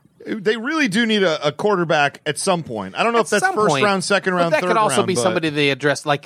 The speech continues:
Speaker 2: throughout their history, they've normally addressed that through free agency. I
Speaker 1: Yeah.
Speaker 2: mean
Speaker 1: But you have a team that doesn't have a ton of definitive needs right now.
Speaker 2: Correct.
Speaker 1: Outside of a high ceiling
Speaker 2: So I would
Speaker 1: quarterback.
Speaker 2: love
Speaker 1: That's
Speaker 2: to
Speaker 1: it.
Speaker 2: go for a quarterback of the future. You know, I love that Mahomes kid.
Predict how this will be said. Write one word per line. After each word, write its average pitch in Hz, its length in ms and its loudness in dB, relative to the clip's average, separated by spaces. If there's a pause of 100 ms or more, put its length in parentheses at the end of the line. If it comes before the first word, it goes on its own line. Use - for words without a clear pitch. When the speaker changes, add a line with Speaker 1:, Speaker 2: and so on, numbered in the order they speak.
Speaker 2:
throughout 214 380 -2
their 139 100 -4
history, 135 380 -4
they've 110 220 -2
normally 135 420 0
addressed 113 340 -2
that 110 160 -4
through 110 140 -10
free 113 240 -4
agency. 85 460 -6
I - 40 -6
Speaker 1:
Yeah. 95 200 -2
Speaker 2:
mean 82 160 -16 (100)
Speaker 1:
But 185 180 0
you 269 100 0
have 247 100 2
a 220 40 2
team 247 220 2
that 202 80 4
doesn't 196 240 0
have 196 100 4
a 170 40 -2
ton 196 180 2
of 165 100 2
definitive 147 480 -2
needs 143 380 0
right 95 240 -4
now. 69 160 -18
Speaker 2:
Correct. 226 420 0 (400)
Speaker 1:
Outside 180 300 0
of 170 80 0
a 156 60 0
high 165 160 0
ceiling 156 280 -2
Speaker 2:
So 196 140 0
I 180 140 2
would 220 140 0
Speaker 1:
quarterback. 196 100 -8
Speaker 2:
love 247 180 0
Speaker 1:
That's - 80 -4
Speaker 2:
to 226 60 0
Speaker 1:
it. - 20 -16
Speaker 2:
go 160 200 2
for 147 200 0
a 123 60 0
quarterback 127 500 0
of 107 80 -12
the 95 80 -20
future. 107 460 -6
You 117 100 -10
know, 123 100 0
I 127 80 4
love 127 220 2
that 131 140 -2
Mahomes 127 440 -2
kid. 151 220 0